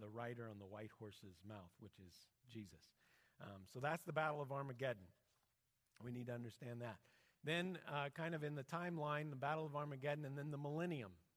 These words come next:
uh, happens. It's not the spacecraft from Star Wars. That's the Millennium Falcon. It's not that. This is, the millennium is the thousand-year period initiated by Christ's return, by his revelation, by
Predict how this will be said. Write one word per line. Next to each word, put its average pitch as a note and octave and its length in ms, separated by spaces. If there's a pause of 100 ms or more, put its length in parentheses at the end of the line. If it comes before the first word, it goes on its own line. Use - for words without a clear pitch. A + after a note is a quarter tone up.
(680)
uh, A#2 300
happens. A2 460
It's - 380
not C#3 220 (120)
the B2 440 (160)
spacecraft C3+ 840
from B2+ 160
Star A2 340
Wars. G#2 280 (1000)
That's - 160 (160)
the A2+ 60
Millennium A#2+ 440
Falcon. A2+ 420
It's G#2+ 180
not A2+ 280
that. G2+ 200 (120)
This A#2 120
is, B2 160
the A#2+ 60
millennium B2+ 760
is A2+ 480 (480)
the A2+ 80 (100)
thousand-year C#3+ 760
period A#2 640 (400)
initiated C3 680
by A#2 160
Christ's C3+ 500
return, B2 460
by G#2 100
his A2+ 260
revelation, B2 680
by G#2+ 100